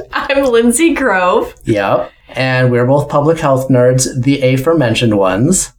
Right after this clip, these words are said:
Speaker 1: Yes. Yeah. I, just in case you were confused.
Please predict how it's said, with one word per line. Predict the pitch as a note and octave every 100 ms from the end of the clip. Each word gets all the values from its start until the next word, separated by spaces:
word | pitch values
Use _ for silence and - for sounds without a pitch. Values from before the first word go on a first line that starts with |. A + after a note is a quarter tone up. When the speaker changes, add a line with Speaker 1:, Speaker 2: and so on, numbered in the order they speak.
| -
Speaker 1:
Yes. | F3 - - - _ _
Yeah. | - E3 - E4
I, | F#3+ - - _ _
just | - A#3+
in | A#3+
case | B3+ -
you | A#3+
were | A#3
confused. | G3+ G3+ E3+ D3+ D#3+ -